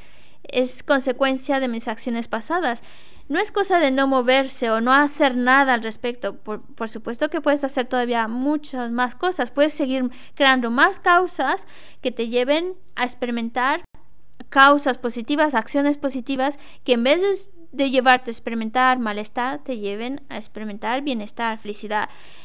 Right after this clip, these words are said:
Entonces, todavía ahora tienes, tienes la oportunidad de hacer algo,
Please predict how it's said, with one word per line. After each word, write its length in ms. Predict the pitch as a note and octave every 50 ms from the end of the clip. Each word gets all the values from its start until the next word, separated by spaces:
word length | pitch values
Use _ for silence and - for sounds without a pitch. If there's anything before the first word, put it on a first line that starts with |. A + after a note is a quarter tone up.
| - -
Entonces, 580 | A#3+ A#3 C#4 C#4 D4 C#4+ E4 F4 F4+ F4 -
todavía 540 | - C#4 D4 D#4 D#4+ D4+ D4+ D4+ D4 B3+ -
ahora 480 | A#3+ A#3+ B3+ C#4+ E4+ G4 F#4+ D4 A#3+ A#3
tienes, 920 | - B3+ B3 A#3+ B3+ B3 B3 A#3+ - - - - - - - - - - - - - - - - - - - - - - - - - - - - - - - - - -
tienes 400 | - C4 C#4 D4+ D#4+ D#4+ D#4 D4
la 100 | C#4+ C4
oportunidad 680 | C4+ C4+ A#3+ A#3+ - B3 A3+ G#3+ A3+ A#3+ C4+ D#4+ F#4
de 80 | E4+ C#4
hacer 320 | A#3+ - - B3 A#3 G#3 -
algo, 680 | - A#3 C4 C#4+ D#4 E4+ D#4 C4 - - G#3+ G#3 F#3